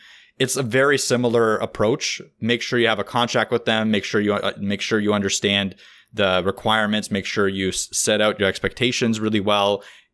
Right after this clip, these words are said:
Always be in constant communication if there's any issues. There's going to be issues. Tell them that there's issues and tell them that if there's gonna be delays, don't leave them in the dark.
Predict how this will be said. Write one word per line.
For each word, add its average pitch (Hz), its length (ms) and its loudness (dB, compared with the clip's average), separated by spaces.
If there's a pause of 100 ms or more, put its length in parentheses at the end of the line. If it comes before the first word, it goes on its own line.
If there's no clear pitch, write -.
Always 135 340 2
be 123 160 0
in 117 60 0
constant 117 360 -2
communication 110 540 -2
if 104 80 -4
there's 104 160 0
any 101 220 0
issues. 110 320 0
There's 87 160 -6
going 98 240 -2
to 120 80 -2
be 113 160 0
issues. 104 480 -2 (560)
Tell 117 240 -2
them 123 160 2
that 113 120 0
there's 107 200 0
issues 107 540 -2
and 95 280 -4
tell 110 220 -2
them 107 160 0
that 104 140 -2
if 107 120 -4
there's 104 160 0
gonna 101 160 0
be 101 100 0
delays, 98 480 0
don't 101 280 -2
leave 107 180 0
them 101 140 0
in 98 80 -2
the 98 120 -2
dark. 95 380 -2